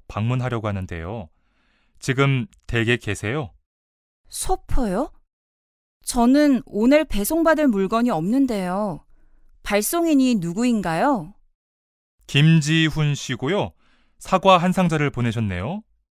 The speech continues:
Speaker 2: 아, 제 친구가 보냈나 봐요. 그런데 제가 지금 외출 중이라서 밖에 나와 있어요. 문 앞에 놓아두든지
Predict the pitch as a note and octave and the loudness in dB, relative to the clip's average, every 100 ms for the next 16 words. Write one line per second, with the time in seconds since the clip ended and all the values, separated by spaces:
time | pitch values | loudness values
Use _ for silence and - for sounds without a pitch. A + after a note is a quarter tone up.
0 | _ _ _ - F#3 G3 G#3 G#3 - _ | _ _ _ -2 0 0 -2 -6 -12 _
1 | _ _ - G#3 - - F4 E4 D4+ A#3 | _ _ -2 -2 -2 -4 -4 2 2 2
2 | F#3+ G3 G#3+ F#3+ E3+ D#3 D#3+ G3+ D#3+ D#3 | -2 -2 -4 -4 -6 -4 -4 -4 -4 -10
3 | _ _ _ _ _ _ _ - - B3+ | _ _ _ _ _ _ _ -12 0 2
4 | C#4 C4+ C4 A#3+ G3 - - - - G3+ | 4 2 2 0 -4 -8 -18 -12 -6 -2
5 | A3+ G#3+ - G3+ A3+ F#3+ F3+ F#3+ D#4 E4 | 0 -2 -4 -2 -2 0 -2 -2 -4 -4
6 | D4+ C#4 A#3 G#3 G3 F3+ D3 - F#3 - | 0 0 2 0 -4 -8 -8 -10 -10 -6
7 | B3 E3+ E3+ A3 G#3 - F3+ D#3+ D#3+ F3+ | -4 -2 -2 -2 -4 -8 -8 -6 -6 -6
8 | D3+ - _ _ _ _ _ - A3 C#4 | -8 -12 _ _ _ _ _ -4 4 4
9 | C4+ D4+ F#3+ G3+ C#4+ C#4 A#3+ A#3+ G#3+ G3 | 4 -2 0 2 2 0 -2 -2 -4 -4
10 | G#3 G3+ | -6 -8